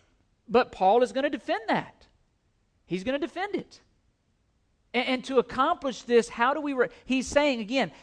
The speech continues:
how do we relate to leaders? How do we treat our leaders? And to accomplish this, Paul is gonna make sure you understand that church leaders are simply servants. At the core, they are servants. "I am a servant." And, and again,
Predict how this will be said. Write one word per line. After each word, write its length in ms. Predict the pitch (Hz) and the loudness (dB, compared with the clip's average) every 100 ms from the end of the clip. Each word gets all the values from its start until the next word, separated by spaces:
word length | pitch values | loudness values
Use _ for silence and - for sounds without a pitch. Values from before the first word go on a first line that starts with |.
| - | -2
how 200 | 220 269 | 2 2
do 60 | |
we 80 | 302 | 2
relate 340 | 285 254 269 | 2 4 4
to 60 | 233 | 4
leaders? 340 | 254 247 180 | 0 2 0
How 120 | 208 247 | 2 0
do 60 | |
we 100 | 269 | 0
treat 280 | 202 - 277 | -8 -4 2
our 140 | 269 | 4
leaders? 300 | 247 262 202 | 4 0 -2
And 120 | 208 190 | -4 -2
to 100 | 220 | -4
accomplish 540 | 208 254 302 240 185 | -2 -2 -2 -4 -4
this, 240 | 220 220 - - - _ | 2 2 0 -20 -20 _
Paul 280 | - 262 277 | 4 6 8
is 100 | 269 | 6
gonna 140 | 226 240 | 0 2
make 200 | 240 240 | 2 2
sure 320 | - 277 269 | -4 -6 -4
you 180 | 233 247 | -2 -2
understand 640 | 220 - 247 233 196 170 - - | -2 -2 0 2 0 -4 -6 -6
that 160 | 208 190 | -2 -2
church 360 | - 277 277 - | -2 -4 -4 -4
leaders 400 | 262 254 233 185 | -2 2 2 2
are 120 | 180 | -4
simply 460 | - 254 247 226 | -4 -4 -2 0
servants. 760 | 208 - 226 170 127 - - - _ - | -2 0 0 -2 -4 -18 -20 -20 _ 2
At 180 | 214 - | 2 4
the 80 | 214 | -2
core, 760 | - - 285 277 214 196 190 - _ _ | -6 0 4 8 8 6 0 -10 _ _
they 140 | - 214 | 4 6
are 100 | 202 | 6
servants. 800 | - 269 269 135 - - - _ _ _ _ _ _ _ _ _ _ _ _ _ _ | 0 2 2 0 -12 -20 -20 _ _ _ _ _ _ _ _ _ _ _ _ _ _
"I 220 | 190 240 | 2 4
am 160 | 285 269 | 4 2
a 80 | 240 | -2
servant." 840 | - - 277 285 160 135 _ - _ _ _ _ _ _ _ _ _ _ _ _ _ _ _ _ - | -4 0 0 0 -4 -10 _ -20 _ _ _ _ _ _ _ _ _ _ _ _ _ _ _ _ -2
And, 120 | 247 | 0
and 120 | 254 | 0
again, 340 | 254 269 262 | -2 2 2